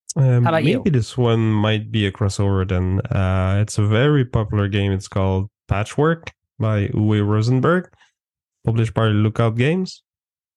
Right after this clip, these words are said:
Speaker 1: Is it our first crossover?
Speaker 2: Uh, no, 'cause I don't like it.
Speaker 1: Oh. Oh.
Speaker 2: I don't like it at all, actually.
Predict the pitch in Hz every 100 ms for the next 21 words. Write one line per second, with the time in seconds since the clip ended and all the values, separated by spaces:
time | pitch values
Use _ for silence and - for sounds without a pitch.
0 | _ _ _ _ _ _ _ - 123 110
1 | 110 - 117 113 113 110 123 127 156 190
2 | _ _ _ _ _ _ _ _ _ _
3 | _ _ - - 131 131 127 113 _ _
4 | - 170 117 151 143 127 185 113 - _
5 | _ _ _ _ _ - 143 180 156 110
6 | 98 - _ - 131 135 127 117 151 156
7 | 120 113 151 135 120 135 131 117 113